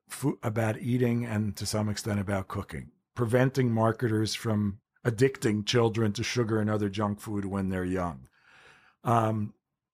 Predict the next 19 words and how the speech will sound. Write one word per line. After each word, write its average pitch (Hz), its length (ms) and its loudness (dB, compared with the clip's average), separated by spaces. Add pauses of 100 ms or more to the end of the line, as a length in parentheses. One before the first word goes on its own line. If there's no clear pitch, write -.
(400)
enforcing 143 520 4
E 135 120 6
P 127 240 4
A 123 120 6
regulations 113 760 4
so 117 100 2
that 110 220 2
you 113 80 4
can't 120 340 0
raise 113 300 2
animals 107 520 2
by 101 200 0
the 98 120 2
tens 101 340 2
of 92 120 -2
thousands 98 640 -2
in 98 360 -2 (380)
enclosed 101 560 0
environments, 87 840 -2